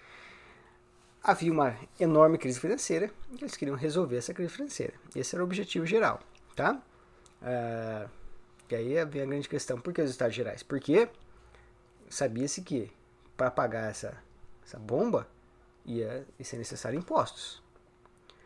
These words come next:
Ah, os impostos já pesavam muito sobre os mais pobres da França. Eles já pagavam pesados impostos. Já, muitos já passavam fome, passavam necessidades porque pagavam pesados impostos.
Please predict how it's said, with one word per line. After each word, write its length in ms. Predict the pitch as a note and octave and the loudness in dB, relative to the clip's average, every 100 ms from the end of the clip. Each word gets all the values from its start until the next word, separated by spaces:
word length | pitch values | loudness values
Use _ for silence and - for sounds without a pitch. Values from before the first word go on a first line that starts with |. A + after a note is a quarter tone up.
| - - - - - | -20 -20 -20 -20 -16
Ah, 360 | - G#2+ G#2 G2 - - - | -8 -6 -4 -6 -10 -14 -2
os 180 | C4+ | 0
impostos 480 | G#3 A#2+ F3 G#3 - | 0 4 6 6 4
já 120 | B2+ | -4
pesavam 420 | D#3+ G3 F#3 G#3 G#3 | 2 2 4 2 0
muito 320 | D#3 A#3+ - | 0 0 -2
sobre 240 | - C3 | -4 -4
os 80 | A#2+ | -2
mais 220 | B2+ B2 | -2 -2
pobres 320 | - A#2+ A2 | 2 2 2
da 80 | A2+ | -4
França. 500 | A2+ A#2 G#2+ - - - - - - - - - - _ _ - - | -6 -6 -6 -8 -10 -12 -20 -20 -20 -20 -20 -20 -20 _ _ -20 -12
Eles 140 | A2+ | -4
já 120 | A2+ D3+ | -2 -2
pagavam 680 | - - G3 C#3 F#3 G3 A#2 | -2 0 2 6 6 4 0
pesados 360 | B2+ A#2 A2 | -2 -2 -2
impostos. 440 | A2 - G#2+ - - | -4 -8 -8 -8 -2
Já, 200 | D3 D3 - - - | 0 0 -8 -20 -16
muitos 300 | - D#3+ A3+ | -4 0 2
já 60 | E3 | 2
passavam 380 | D3 - D3 D#3 | 0 -2 -4 -4
fome, 240 | - E3+ | -2 -2
passavam 260 | C#3+ - D#3+ | 0 -2 -4
necessidades 460 | E3 D#3 D3 F3 | -6 -2 2 2
porque 240 | - G3 G3 | 0 -4 -2
pagavam 400 | F#3+ F3 E3+ F3 | 0 4 4 2
pesados 360 | D3+ C#3+ B2 | 0 0 0
impostos. 600 | A#2+ - - - - - | 0 -6 -10 -12 -14 -14